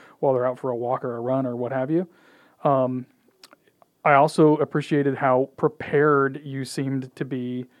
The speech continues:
to get something up and running. You seemed like you were very dedicated to the idea,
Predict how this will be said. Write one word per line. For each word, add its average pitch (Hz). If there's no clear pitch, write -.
to 147
get 147
something 139
up -
and 120
running. 127
You 151
seemed 135
like 143
you 170
were 170
very 160
dedicated 127
to 127
the 120
idea, 120